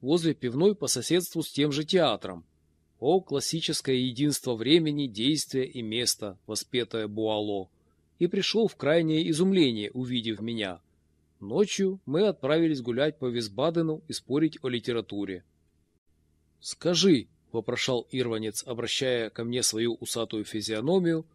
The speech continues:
с просвечивающимися в лунном свете огромными ушами, напоминающими крылья летучей мыши,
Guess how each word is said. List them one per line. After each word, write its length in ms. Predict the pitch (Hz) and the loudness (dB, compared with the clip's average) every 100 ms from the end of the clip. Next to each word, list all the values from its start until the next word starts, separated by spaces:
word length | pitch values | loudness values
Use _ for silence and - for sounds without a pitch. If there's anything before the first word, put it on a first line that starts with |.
| _ | _
с 80 | - | -10
просвечивающимися 1080 | 123 - 151 160 143 135 117 127 117 - | -6 0 2 2 2 0 0 -2 -2 -2
в 40 | 113 | 0
лунном 340 | 123 127 110 | -2 -2 -2
свете 400 | - 131 170 165 | -2 4 4 2
огромными 580 | 127 113 135 143 131 135 | -4 2 4 4 2 2
ушами, 580 | 131 - 139 104 90 82 _ - | 0 0 -2 -2 -6 -12 _ -12
напоминающими 840 | 117 117 117 120 123 117 - 117 | -6 -4 -4 -2 -2 -2 -2 -6
крылья 380 | 107 123 110 107 | -4 -4 -2 -2
летучей 440 | 110 104 117 - | -4 -4 -6 -4
мыши, 420 | 120 120 98 - | -4 -2 -4 -6